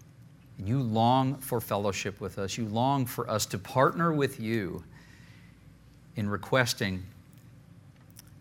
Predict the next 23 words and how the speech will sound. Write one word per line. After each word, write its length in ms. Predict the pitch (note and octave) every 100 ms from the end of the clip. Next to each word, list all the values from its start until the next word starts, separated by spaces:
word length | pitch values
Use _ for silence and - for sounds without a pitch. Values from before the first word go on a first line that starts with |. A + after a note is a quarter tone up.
| -
uh, 220 | G2+ G2+
the 60 | -
dispersion 600 | G#2 G2+ - C3 G#2 G#2+
of 100 | F#2+
your 180 | A2 C3
power, 800 | C3 - - B2 B2+ B2 A#2 A2+ A#2 - - - - - -
your 160 | A2
working, 680 | A2+ G#2+ G#2+ - G#2+ G#2 G2+ G2 - - - -
your 160 | - A2+
spirit, 480 | - - A2 G#2 G#2 - - - - - -
uh, 80 | -
throughout 540 | F#2+ A#2 A2 G2+ G2+
our 160 | G#2+ G2
world. 520 | F#2+ G2 F#2+ E2+ F2 F2 - - - - - - - - - - - - -
You 160 | G#2+
long 340 | G#2+ B2 B2+ A#2+
for 200 | - A2+
us 120 | G2
to 100 | -
petition 580 | G2 A2 B2 A#2 B2 G#2
you 140 | F#2+
for 200 | F#2 -
the, 180 | G#2 G#2